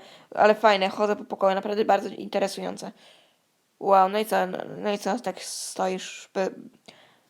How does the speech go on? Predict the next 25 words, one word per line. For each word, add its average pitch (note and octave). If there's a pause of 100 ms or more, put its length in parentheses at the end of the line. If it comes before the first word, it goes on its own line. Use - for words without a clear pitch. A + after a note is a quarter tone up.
(280)
tu -
się -
nawet A3
na A3+
tą B3+
kanapę A3
nie F#3+
da F#3
usiąść. - (1700)
Nie, G3+
da F3
się A3+
sobie A3
dodać G#3
ten G#3
pokój? G#3
O, G3
da F#3
się F#3+
chyba. A#2+ (500)
Mogę A3+
coś D4
tu G#3+
dodać? G3+ (720)
Panele. G3+